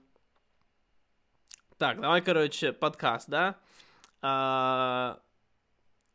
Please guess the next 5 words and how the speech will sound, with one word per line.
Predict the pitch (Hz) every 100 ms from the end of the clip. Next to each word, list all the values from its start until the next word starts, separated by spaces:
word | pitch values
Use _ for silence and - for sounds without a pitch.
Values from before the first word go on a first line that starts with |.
| _ _ _ -
для | 143 160 190
чего | 185 156 139
подкаст? | - 110 - 117 127 - - _ _ _ - - -
Так, | 131 123
ну, | 170 247 233